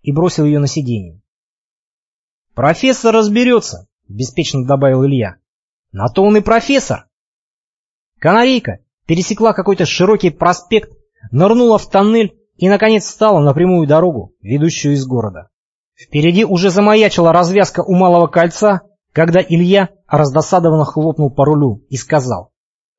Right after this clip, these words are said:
«Вот они». Андрей посмотрел в зеркало. Их догонял большой автомобиль тревожно-оранжевого цвета. Патруль.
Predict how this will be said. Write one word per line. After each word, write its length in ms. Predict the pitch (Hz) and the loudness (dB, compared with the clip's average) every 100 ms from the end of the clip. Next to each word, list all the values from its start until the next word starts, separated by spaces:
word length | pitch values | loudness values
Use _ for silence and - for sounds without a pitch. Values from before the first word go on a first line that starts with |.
| _ _ | _ _
«Вот 400 | - 110 123 170 | -10 -4 0 2
они». 400 | 143 131 101 87 _ _ _ _ _ _ _ _ _ _ _ | 2 0 -2 -10 _ _ _ _ _ _ _ _ _ _ _
Андрей 320 | 135 190 277 | -2 0 0
посмотрел 440 | 285 247 247 247 233 | 0 0 0 2 2
в 40 | |
зеркало. 520 | 196 208 - 107 95 _ _ _ _ _ _ _ - | 2 0 0 -6 -6 _ _ _ _ _ _ _ -4
Их 220 | 254 190 | -2 0
догонял 340 | 175 196 208 | 2 4 2
большой 480 | 147 165 175 240 214 | 2 0 0 0 0
автомобиль 600 | - 170 175 170 113 - _ _ | 2 0 2 0 -2 -6 _ _
тревожно-оранжевого 1080 | 123 160 202 170 160 151 160 170 127 147 147 | -2 2 2 0 -2 0 2 2 0 0 0
цвета. 500 | - 139 113 - - _ _ _ _ _ _ | -4 -6 -6 -8 -20 _ _ _ _ _ _
Патруль. 520 | 175 190 196 185 143 | -2 0 0 0 -4